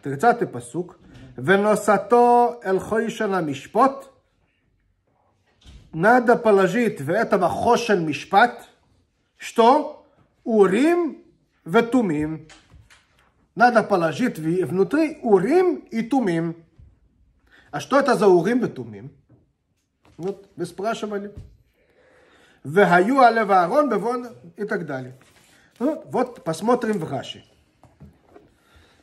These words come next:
Раши что говорит? Что такое урим и тумим?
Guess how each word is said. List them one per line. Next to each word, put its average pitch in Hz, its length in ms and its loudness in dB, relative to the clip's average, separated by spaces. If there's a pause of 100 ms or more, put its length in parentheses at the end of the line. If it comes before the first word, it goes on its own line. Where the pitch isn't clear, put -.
Раши 220 340 4
что 214 180 0
говорит? 139 600 -4 (760)
Что 269 380 2
такое 240 520 2
урим 240 520 0
и 220 180 -2
тумим? 196 760 -2